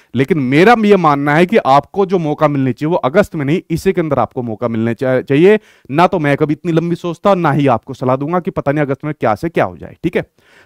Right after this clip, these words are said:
तो ये बात मैंने आपको बता दी। अब बात करते हैं आपकी इसकी प्रिपरेशन की, कि तैयारी कैसे करनी है। जिन लोगों के पास अपनी क्वालिफिकेशन है, चाहे बीएड हो, डीएलएड हो, चाहे सीटेट पास हो, एसटेट पास हो, या जिनके नहीं भी हो, जो अपीयरिंग वाले कैंडिडेट भी है, उनको भी तैयारी करनी है, ठीक है।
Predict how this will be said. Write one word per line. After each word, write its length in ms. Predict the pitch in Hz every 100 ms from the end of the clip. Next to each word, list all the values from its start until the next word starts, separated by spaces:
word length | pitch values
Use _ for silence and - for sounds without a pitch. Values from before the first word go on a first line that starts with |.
| -
तो 40 |
ये 140 | 147 180
बात 220 | 190 185
मैंने 160 | 180 170
आपको 200 | - 147
बता 200 | 123 123
दी। 100 | 151
अब 180 | 165 160
बात 240 | 214 208
करते 220 | 196 170
हैं 60 | 170
आपकी 180 | 151 190
इसकी 180 | - 214
प्रिपरेशन 540 | 131 120 131 127 143
की, 120 | 175
कि 100 | 196
तैयारी 380 | 208 160 165 214
कैसे 240 | 226 202 151
करनी 220 | 113 101
है। 120 | - _ _ _ _ 120
जिन 220 | 135 202
लोगों 200 | 202 202
के 100 | 190
पास 240 | 185 185
अपनी 200 | 185 196
क्वालिफिकेशन 640 | 175 147 143 151 156 165 170
है, 60 |
चाहे 220 | 165 151
बीएड 400 | 117 120 127 139
हो, 120 | 160 160
डीएलएड 440 | 123 120 127 135
हो, 120 | 156 165
चाहे 180 | 139
सीटेट 340 | 123 110 123 123
पास 280 | 127 123 120
हो, 100 | 156
एसटेट 360 | 131 - 123 117
पास 240 | 131 131 175
हो, 100 | 185
या 120 | 196
जिनके 320 | 143 147 151 190
नहीं 260 | 147 151
भी 60 | 165
हो, 80 | 196
जो 100 | 208
अपीयरिंग 360 | 151 151 180 196
वाले 160 | 180
कैंडिडेट 460 | 165 151 147 135 120
भी 120 | 104
है, 120 | 95 - _ _ _ -
उनको 280 | 180 196 254
भी 80 | 247
तैयारी 340 | 226 202 160
करनी 260 | 131 104 98
है, 160 | 92 -
ठीक 140 | 185
है। 120 | 208